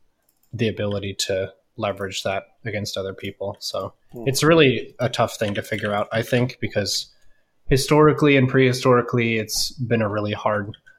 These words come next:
Speaker 1: line to toe where you have genuinely good police who you feel like are serving your people well and being honest and all that.
Speaker 2: Mm-hmm. Well, the trouble with focusing on the police is that, uh,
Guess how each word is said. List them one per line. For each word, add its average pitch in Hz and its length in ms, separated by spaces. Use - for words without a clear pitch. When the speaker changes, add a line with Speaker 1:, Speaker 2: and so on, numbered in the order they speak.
Speaker 1:
line 104 280
to 107 100
toe 107 260
where 104 140
you 104 160
have 101 320
genuinely 120 520
good 123 240
police 113 440
who 110 100
you 107 120
feel 110 200
like 104 180
are 110 100
serving 104 360
your 104 80
people 101 320
well 95 240
and 98 180
being 98 320
honest 98 380
and 98 100
all 95 100
that. 95 220
Speaker 2:
Mm-hmm. 123 320
Well, 135 80
the 131 80
trouble 165 340
with 131 140
focusing 127 540
on 110 140
the 104 80
police 117 520
is 104 220
that, 104 300
uh, 110 340